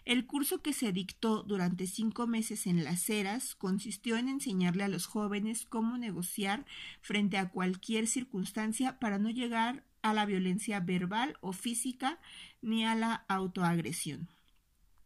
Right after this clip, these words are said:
El secretario de Bienestar Social de Las Heras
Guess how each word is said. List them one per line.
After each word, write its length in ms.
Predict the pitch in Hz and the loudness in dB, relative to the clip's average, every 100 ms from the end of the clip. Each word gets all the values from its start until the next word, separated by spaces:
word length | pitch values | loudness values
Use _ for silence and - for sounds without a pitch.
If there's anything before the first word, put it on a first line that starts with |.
| - _ | -20 _
El 120 | 180 | -2
secretario 540 | 190 190 196 190 220 240 | 0 -2 -2 0 0 2
de 80 | 233 | 0
Bienestar 460 | 196 185 180 180 | 0 -2 0 -2
Social 400 | 175 202 - 175 | -2 -4 0 2
de 100 | 180 | 4
Las 240 | 175 175 - | 2 0 0
Heras 400 | 202 175 202 | 2 0 -2